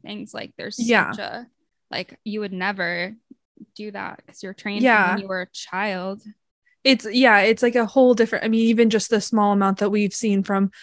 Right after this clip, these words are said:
Speaker 2: Harry and Meghan slightly challenging the system, like,
Speaker 1: Mm-hmm.
Speaker 2: and how, how much that unearths. Like,
Speaker 1: Yeah.
Speaker 2: I understand that there's a lot more to it, but
Speaker 1: Mm-hmm.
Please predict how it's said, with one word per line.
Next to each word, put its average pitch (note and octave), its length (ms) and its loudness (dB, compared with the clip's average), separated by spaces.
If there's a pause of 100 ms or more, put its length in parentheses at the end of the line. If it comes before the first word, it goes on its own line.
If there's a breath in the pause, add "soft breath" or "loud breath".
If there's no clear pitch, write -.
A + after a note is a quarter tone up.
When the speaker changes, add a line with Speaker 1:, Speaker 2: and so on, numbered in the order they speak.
(760 loud breath)
Speaker 2:
Harry G#3+ 560 4
and G3 240 4
Meghan G#3+ 540 4 (160)
slightly B3 640 4
challenging G#3 600 4
the G3+ 100 2
system, F#3 640 0 (380 loud breath)
like, G#3 240 6
Speaker 1:
Mm-hmm. A3 60 2
Speaker 2:
and G#3+ 200 4
how, G#3 600 2 (560)
how G3+ 440 4
much G3 340 0
that F#3 280 4
unearths. F#3+ 600 0
Like, G3 280 2 (140)
Speaker 1:
Yeah. G3+ 320 -10
Speaker 2:
I A3 140 4
understand A3 480 4
that F#3 80 2
there's F#3+ 160 4
a G3 60 4
lot F3+ 260 4
more F3+ 220 2
to B3 240 4
it, B3+ 200 4
but F#3+ 500 2
Speaker 1:
Mm-hmm. G3+ 240 -6